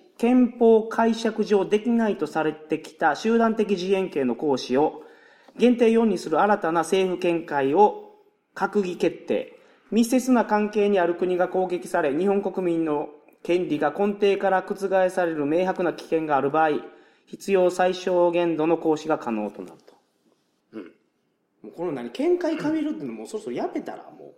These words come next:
Speaker 1: う。
Speaker 2: はっきりしなさいと。
Speaker 1: はっきりしなさいよ、もう。
Speaker 2: そういう小手先じゃなくて。
Speaker 1: はいはい。
Speaker 2: うん。やるんやったらやると。
Speaker 1: そう。なんか、多いですよね、日本って。
Speaker 2: うん。
Speaker 1: こういう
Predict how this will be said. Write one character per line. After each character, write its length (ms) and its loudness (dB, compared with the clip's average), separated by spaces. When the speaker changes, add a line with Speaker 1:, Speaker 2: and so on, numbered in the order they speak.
Speaker 1:
う。 40 -14
Speaker 2:
は 60 -12
っ 100 -20
き 120 -8
り 80 -10
し 160 -12
な 100 -2
さ 120 -8
い 80 -12
と。 100 -18
Speaker 1:
は 100 -14
っ 60 -16
き 160 -6
り 80 -6
し 220 -2
な 120 4
さ 160 -4
い 80 -4
よ、 80 -10
も 40 -12
う。 40 -14
Speaker 2:
そ 100 -10
う 20 -6
い 20 -6
う 60 -8
小 120 -6
手 100 -8
先 260 -6
じ 80 -8
ゃ 60 -8
な 120 -8
く 120 -18
て。 180 -8
Speaker 1:
は 0 -
い 80 -8
は 60 -12
い。 40 -12
Speaker 2:
う 40 -14
ん。 340 -16
や 120 -14
る 100 -16
ん 60 -16
や 80 -20
っ 40 -20
た 160 -6
ら 80 0
や 80 -6
る 100 -10
と。 320 -20
Speaker 1:
そ 300 -20
う。 40 -10
な 100 0
ん 40 -4
か、 460 -6
多 300 8
い 80 4
で 80 -2
す 120 -8
よ 80 -4
ね、 140 -4
日 140 -4
本 180 -8
っ 60 -20
て。 260 -20
Speaker 2:
う 60 -18
ん。 40 -14
Speaker 1:
こ 80 -8
う 40 -8
い 100 -14
う 40 -20